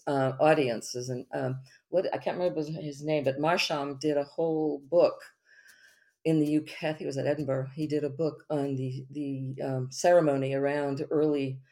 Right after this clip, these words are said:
Umayyads, and he did it as well. And there's a young scholar who's now at Kansas. Her name is Heba Mustafa, who's collated a lot of this textual material. <clears throat> And there's, um,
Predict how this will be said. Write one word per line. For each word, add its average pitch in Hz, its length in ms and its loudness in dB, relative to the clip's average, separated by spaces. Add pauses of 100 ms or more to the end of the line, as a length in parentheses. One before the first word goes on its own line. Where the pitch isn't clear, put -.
(420)
Umayyads, 147 680 4 (260)
and 135 300 4
he 165 140 -8
did 147 220 0
it 143 140 0
as 135 220 -2
well. 139 340 6
And 139 320 -2
there's 135 160 -4
a 143 40 0
young 180 420 0 (140)
scholar 170 400 6
who's 156 140 0
now 160 140 2
at 147 80 0
Kansas. 139 420 -4
Her 151 60 -6
name 143 140 -4
is 135 120 -10
Heba 143 240 -4
Mustafa, 135 640 -6
who's 135 240 -8 (680)
collated 170 460 6
a 135 80 4
lot 156 360 2
of 143 120 2
this 135 180 -2
textual 147 540 -2
material. 135 760 -2 (200)
<clears throat> - 20 -6 (800)
And 156 200 8
there's, 180 400 6 (180)
um, 165 440 8